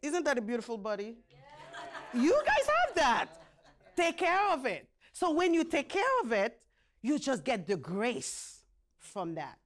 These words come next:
You get the benefit from that. So everything for me, it's not only mindset.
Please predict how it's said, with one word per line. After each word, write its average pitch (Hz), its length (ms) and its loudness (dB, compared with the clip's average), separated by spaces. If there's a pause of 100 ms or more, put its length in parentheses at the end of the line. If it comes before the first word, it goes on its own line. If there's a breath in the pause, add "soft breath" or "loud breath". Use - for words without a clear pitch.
(260 soft breath)
You 285 160 -2
get 220 260 -4
the 214 80 -4
benefit 208 680 -6
from 139 260 -14
that. 110 180 -20 (600 soft breath)
So - 320 -2
everything 370 680 -2
for 254 220 -4
me, 220 260 -6
it's 233 140 -10
not 320 140 0
only 240 300 -4
mindset. 220 680 -6